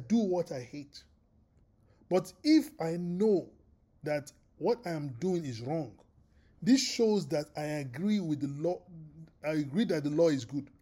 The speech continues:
So I am not the one doing wrong. It is the sin living in me that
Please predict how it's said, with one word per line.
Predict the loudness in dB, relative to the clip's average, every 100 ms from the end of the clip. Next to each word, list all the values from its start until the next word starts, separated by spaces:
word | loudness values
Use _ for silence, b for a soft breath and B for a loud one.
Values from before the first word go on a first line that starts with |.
| _ _ _ b b _
So | 6 8 8 0
I | -2
am | 0 -2 -4 -6
not | -4 -2 0 0 -4 -10
the | -4
one | -2 0 -2 -2 -6
doing | -2 2 2 0
wrong. | -2 -6 -10 -14 _ _ _ -8
It | -4
is | -4 -4
the | -4
sin | 0 4 4 2 0
living | -2 0
in | -2 -4
me | -6 -8 _ _ -8
that | -6